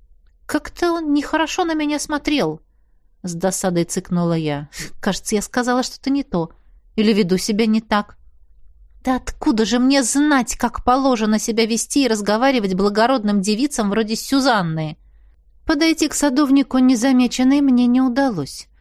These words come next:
Шорох моих юбок было слышно за несколько шагов,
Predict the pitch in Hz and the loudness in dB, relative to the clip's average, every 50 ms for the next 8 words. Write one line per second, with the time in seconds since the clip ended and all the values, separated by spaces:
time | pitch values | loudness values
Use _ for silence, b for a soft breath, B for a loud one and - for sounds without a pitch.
0 | _ _ _ _ _ - - - - 320 302 277 254 - - 240 240 247 226 240 | _ _ _ _ _ -8 -6 0 0 2 2 2 0 0 0 2 2 4 2 2
1 | 233 - 262 247 262 302 277 247 220 - 190 185 196 202 214 202 - - - 208 | 0 0 0 2 2 2 2 0 -2 -2 0 0 2 2 2 0 0 0 0 0
2 | 247 240 - - 233 208 180 - 185 180 180 208 - - - 254 254 - - 262 | 0 0 -2 -2 -2 -4 -2 -2 0 0 0 -2 -2 -2 -4 -4 -4 -2 -4 -4
3 | - - 277 277 269 - 320 311 - - - | -4 0 -2 -2 0 0 -2 -2 -4 -6 -14